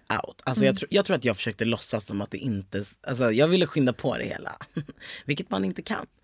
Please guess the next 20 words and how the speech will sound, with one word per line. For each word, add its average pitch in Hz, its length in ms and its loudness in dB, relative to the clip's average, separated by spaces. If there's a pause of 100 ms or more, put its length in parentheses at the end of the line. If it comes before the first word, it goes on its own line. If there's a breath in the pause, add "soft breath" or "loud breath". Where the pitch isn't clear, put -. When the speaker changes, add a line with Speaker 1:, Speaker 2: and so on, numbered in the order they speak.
(540 loud breath)
Speaker 1:
Så 110 600 2 (380)
då 165 560 4 (280)
åkte 135 260 -2
vi 110 80 0
hem 143 460 4
och - 140 -2
bara, 113 360 0 (600 soft breath)
jag 127 120 -6
tror 160 140 2
att 143 100 -4
jag 110 100 2
låg 123 340 2
i 110 40 0
min 104 200 0
säng 117 340 0
sen 104 220 -4
ett - 80 -10
helt 117 420 -4
dygn 113 500 -2
till - 380 -8